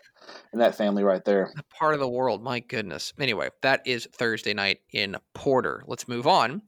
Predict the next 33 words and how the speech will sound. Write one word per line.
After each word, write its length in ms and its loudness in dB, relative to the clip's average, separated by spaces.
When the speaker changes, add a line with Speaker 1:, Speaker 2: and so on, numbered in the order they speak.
Speaker 2:
Saying 320 2
in 80 -2
seven 180 -2
o'clock, 320 0
let's 120 -6
go 100 0
to 60 -4
two 200 -4
A 80 0
Division 420 -8
two. 420 0
Seven 320 4
o'clock 340 6
Thursday 400 4
at 140 -2
beautiful 640 4
Lion 380 6
Stadium 380 4
in 80 -4
Vernon. 420 2
I'm 140 2
contractually 680 4
obligated 420 4
to 60 -8
say 200 4
that 200 6
'cause 140 -2
I 80 8
was 140 2
on 140 4
their 100 2
commercial 500 -2
once. 440 0